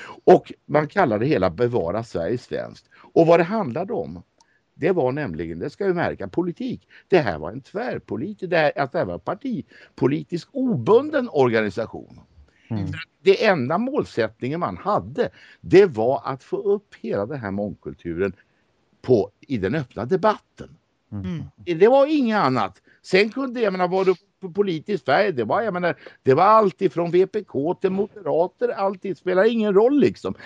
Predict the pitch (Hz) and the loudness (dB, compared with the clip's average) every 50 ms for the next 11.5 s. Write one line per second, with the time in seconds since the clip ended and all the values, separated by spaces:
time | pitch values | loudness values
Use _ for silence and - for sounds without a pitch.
0 | - - - - 156 165 170 - - 180 175 - _ - _ _ _ _ _ - | -18 -8 0 2 2 2 2 2 0 0 0 0 _ -20 _ _ _ _ _ -6
1 | 165 151 143 123 110 - - _ - - 135 135 131 _ _ _ _ _ _ _ | 0 4 4 4 4 2 -6 _ -2 0 0 0 0 _ _ _ _ _ _ _
2 | _ _ _ - - 131 123 - - 139 143 170 160 - - 123 123 127 - - | _ _ _ -12 -4 -4 -4 -2 0 2 2 2 0 2 2 2 2 2 -2 -12
3 | _ _ - 175 143 160 151 143 165 175 165 143 143 143 143 160 156 139 - 180 | _ _ -16 -8 -6 -6 -2 2 4 4 4 4 0 -4 -2 -4 -4 -2 -2 -2
4 | 180 170 143 107 110 127 156 208 220 151 101 - - 180 226 247 220 110 90 - | -2 0 0 0 0 0 -2 -4 -6 -8 -6 2 4 4 4 4 2 -2 -4 -6
5 | - - - _ _ _ - 110 226 226 - - 98 - 165 - - _ - 143 | -8 -18 -20 _ _ _ -4 -2 -2 -2 -2 -4 -2 -2 -2 -4 -4 _ -2 -2
6 | 135 120 117 _ - 151 135 120 113 113 - 151 185 196 123 117 120 - _ - | -2 -2 -2 _ -2 0 0 0 0 -2 -4 -2 0 2 0 0 -2 -4 _ -20
7 | - _ - 131 135 151 165 151 143 _ - _ - - - 156 156 143 - - | -20 _ -6 -4 -4 -4 -4 -6 -8 _ -20 _ -14 -4 -2 0 0 0 -2 -6
8 | 127 - - - 127 - - 127 - - - - - - - 131 123 - 156 147 | -10 -10 -10 -10 -10 -10 -12 -14 -14 -16 -20 -20 -20 -16 -14 -10 -4 0 2 2
9 | 127 98 - - - - 143 185 196 196 165 135 127 139 147 - 185 180 170 139 | 4 2 0 -2 -4 -4 2 2 2 2 2 0 0 -2 -2 -4 -4 -2 -2 0
10 | 127 127 - - 135 123 - - 117 120 147 143 113 - - 135 127 143 156 143 | 0 -2 -2 -4 -6 -6 -4 -6 -6 -4 -2 -2 -2 -2 -4 -2 -2 0 -2 -2
11 | 123 - - 117 101 92 - - 117 | -2 0 2 2 2 2 0 -2 -2